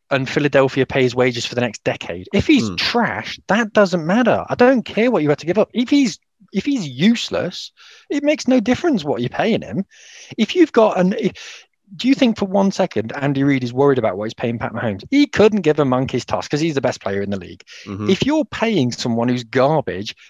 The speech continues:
Speaker 1: forget about the money. Doesn't matter. I don't care what I've paid him. Get him out. He's rubbish. And that's what we've seen with the Rams. They didn't believe in the quarterback. Get rid of him. Get a new guy in. The money's irrelevant.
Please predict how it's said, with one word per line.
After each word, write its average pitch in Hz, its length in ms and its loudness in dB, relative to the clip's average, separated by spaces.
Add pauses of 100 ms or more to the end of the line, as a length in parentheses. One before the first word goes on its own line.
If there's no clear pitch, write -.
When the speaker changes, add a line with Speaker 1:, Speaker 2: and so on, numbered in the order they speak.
Speaker 1:
forget 180 340 2
about 147 220 4
the 123 80 -2
money. 117 340 0 (100)
Doesn't 147 280 2
matter. 143 280 2
I 87 80 -6
don't 156 240 2
care 160 280 2
what 127 80 2
I've 104 100 -8
paid 135 180 0
him. 98 100 -6 (120)
Get 123 160 0
him 117 100 2
out. 113 320 -4
He's 120 180 -6
rubbish. 107 460 -6
And 123 80 -8
that's 135 160 -2
what 151 80 -2
we've 120 140 -4
seen 127 220 -4
with 113 100 -4
the 113 80 -6
Rams. 110 400 -6 (400)
They 117 80 0
didn't 143 200 0
believe 131 200 0
in 131 60 -2
the 131 80 -2
quarterback. 160 380 0 (300)
Get 113 140 0
rid 135 100 2
of 143 80 2
him. 160 200 2
Get 101 140 -4
a - 20 -4
new 113 140 0
guy 107 200 -4
in. 90 140 -12 (260)
The 98 80 -8
money's 123 300 0
irrelevant. 95 440 -10